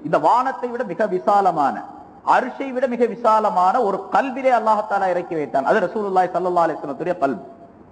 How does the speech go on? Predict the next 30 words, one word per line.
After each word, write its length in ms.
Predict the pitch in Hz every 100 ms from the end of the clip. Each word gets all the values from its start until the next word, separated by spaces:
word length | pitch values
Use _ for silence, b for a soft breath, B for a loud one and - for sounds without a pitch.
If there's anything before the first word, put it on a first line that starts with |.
| - - - - - - 123
பூமியில 400 | 233 269 262 247
இறக்கி 180 | 226 220
வைக்கல, 300 | 180 147 92 - - - - - -
எந்த 240 | 147 208
இடத்திலும் 400 | 202 240 247 247
இறக்கி 240 | 233 220 220
வைக்க 220 | 202 196
கிடையாது. 540 | 185 165 135 90 71 -
ஸல்லல்லாஹு 360 | 190 262 254
அலைஹி 120 | 233 214
வஸல்லம் 220 | 208 202
அவருடைய 200 | 196 196
கல்பின் 380 | - 269 240 233
மீது 220 | 247 226
இறக்கி 240 | 202 190
வைத்தான். 300 | 175 151 131
அந்த 180 | 160 196
கல்பு 160 | 262 247
எப்படிப்பட்டது? 960 | 240 254 220 240 240 240 294 - - - -
இந்த 280 | - 190 220
வானம் 440 | 170 175 247 262 247
பூமியை 320 | 262 269 269
விட 140 | 269
மிக 160 | 262 240
விசாலமானது 560 | 226 226 202 175 220 175
அந்த 160 | 165 151
கல்பு. 260 | 143 151 - - - - - - - - - - - - - -
அதனாலதான் 400 | 175 220 247 262 -
கல்புல் 400 | 240 233 254 190
மூமினி, 400 | 220 233 233